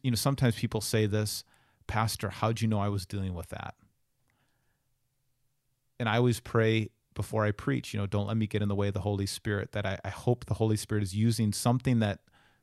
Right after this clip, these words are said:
without me even knowing it to reach people. And that I've, I've been on the other end of that, where a pastor or a sermon or a m-, song hit me in a way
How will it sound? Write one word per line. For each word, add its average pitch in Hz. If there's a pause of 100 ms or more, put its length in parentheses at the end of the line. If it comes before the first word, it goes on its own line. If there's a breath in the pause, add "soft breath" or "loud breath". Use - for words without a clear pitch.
(380 soft breath)
without 120
me 139
even 123
knowing 113
it 98
to 110
reach 107
people. 101
And 127
that 135
I've, 123
I've 113
been 117
on 113
the 110
other 107
end 120
of 95
that, 87
where 107
a 95
pastor 120
or 104
a 92
sermon 120
or 101
a 107 (240)
m-, 135 (180)
song 117 (1000 soft breath)
hit -
me 147
in 127
a 123
way 107